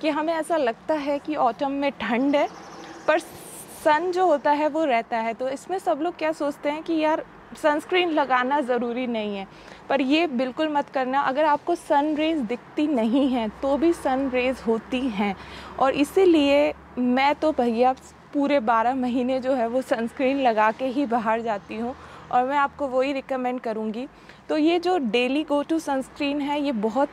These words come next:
क्रीम बेस्ड sunscreen है, बिल्कुल आपको ऐसा नहीं लगेगा कि आपने कुछ लगाया है, बहुत ही moisturizing है जो मैंने change किया है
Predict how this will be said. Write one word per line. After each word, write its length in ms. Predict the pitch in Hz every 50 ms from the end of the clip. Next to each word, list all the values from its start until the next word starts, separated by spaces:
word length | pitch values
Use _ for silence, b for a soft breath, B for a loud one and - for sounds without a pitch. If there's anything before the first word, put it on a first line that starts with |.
| - - -
क्रीम 380 | - 254 269 277 311 311 311 302
बेस्ड 280 | 294 285 294 294 -
sunscreen 640 | - 285 254 262 262 - - 285 262 269 269 277 277
है, 160 | 285 294 294
बिल्कुल 360 | 240 233 247 247 - 302 294
आपको 280 | 285 285 277 - 294 277
ऐसा 220 | 269 262 - 294
नहीं 200 | 277 285 277 269 269
लगेगा 440 | 269 262 233 254 254 240 262 262
कि 140 | 254 - 285
आपने 240 | 254 240 - 269 269
कुछ 280 | - - 277 - - 277
लगाया 460 | 254 233 220 233 226 226 220 226 240
है, 260 | 247 240 269 277 285 - - 202 -
बहुत 280 | 240 220 254 254 226
ही 60 | 277
moisturizing 840 | 277 262 240 226 214 - - 254 233 226 220 220 214 214 247 247 240
है 140 | 247 262 294 B B B B B B B -
जो 240 | 233 214 285 302 320
मैंने 380 | 311 277 247 240 240 247 262 254 -
change 380 | - - 262 254 262 269 269 254
किया 340 | - - 254 233 226 226 226
है 260 | 226 233 240 254 277